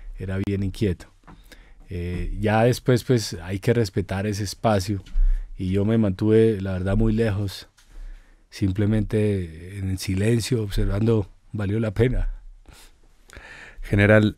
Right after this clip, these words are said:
Speaker 2: eh, habla usted acerca del cumplimiento de la misión y mantener la moral de los hombres. ¿Cómo mantuvo usted la moral de los hombres en estos cuarenta días? Y hubo momentos, como usted lo indica, eh, con la voz entrecortada,
Speaker 1: Ajá.
Speaker 2: duros,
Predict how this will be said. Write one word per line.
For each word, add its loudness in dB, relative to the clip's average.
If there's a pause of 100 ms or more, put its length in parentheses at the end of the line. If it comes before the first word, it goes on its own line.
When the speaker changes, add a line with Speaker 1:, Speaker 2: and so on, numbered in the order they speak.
(100)
Speaker 2:
eh, 0
habla 4
usted 4
acerca 4
del 4
cumplimiento 2
de 6
la 4
misión 2 (140)
y -2
mantener 0
la 6
moral 2
de 2
los 2
hombres. 0 (220)
¿Cómo 2
mantuvo 8
usted 4
la 4
moral 4
de 6
los 4
hombres 2
en 2
estos -2
cuarenta 2
días? 6 (800)
Y -6
hubo 4
momentos, 4
como 2
usted 0
lo 2
indica, 4 (100)
eh, -4
con 2
la 4
voz 4
entrecortada, 4
Speaker 1:
Ajá. 2
Speaker 2:
duros, 10